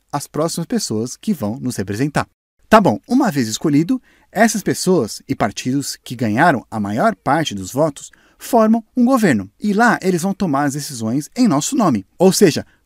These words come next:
todas as leis e ações que eles fazem, em teoria,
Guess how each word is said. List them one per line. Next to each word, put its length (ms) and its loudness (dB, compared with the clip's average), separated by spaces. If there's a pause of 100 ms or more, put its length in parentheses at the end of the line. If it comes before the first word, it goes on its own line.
todas 340 2
as 160 -4
leis 420 -2 (100)
e 120 2
ações 520 -2
que 160 -4
eles 240 -2
fazem, 420 0 (180)
em 180 -2
teoria, 500 0